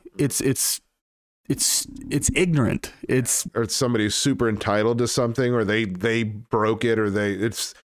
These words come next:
Speaker 2: a lot of the times I see it on Amazon too, where it's like, "This thing didn't do X," and you're like, "Yeah, but it's not supposed to do X. You're just stupid, and you bought something without knowing what it is,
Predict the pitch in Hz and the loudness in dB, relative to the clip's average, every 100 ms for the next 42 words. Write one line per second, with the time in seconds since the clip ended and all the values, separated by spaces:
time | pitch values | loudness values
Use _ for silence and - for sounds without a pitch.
0 | _ - 120 143 170 151 147 135 131 113 | _ -4 0 2 2 2 2 2 2 -2
1 | 98 76 107 - 147 110 98 110 107 98 | -4 -2 -2 2 0 2 0 0 0 -2
2 | 90 - 104 92 90 90 - 101 85 - | -2 -2 0 0 0 -2 -2 -4 -4 -2
3 | 110 - 123 110 104 95 - - _ - | -4 -2 0 0 0 -4 -10 -20 _ -4
4 | 113 104 101 95 110 104 101 - 98 104 | -2 0 -2 0 0 2 0 0 0 0
5 | - - - - 104 107 101 98 120 110 | 0 -4 -4 -2 0 2 0 0 0 2
6 | 90 90 - _ - 107 - 113 104 113 | 0 -2 -6 _ -4 -2 0 -2 0 -4
7 | - 104 104 127 117 131 135 131 123 104 | -2 -2 0 0 0 2 0 0 -2 -2
8 | 107 - - 107 101 117 110 98 95 101 | -2 -2 0 0 2 2 2 0 0 -2
9 | 113 107 98 95 90 95 92 92 95 90 | 0 0 0 0 0 -2 -2 0 0 0
10 | 87 92 107 - | 0 2 0 -2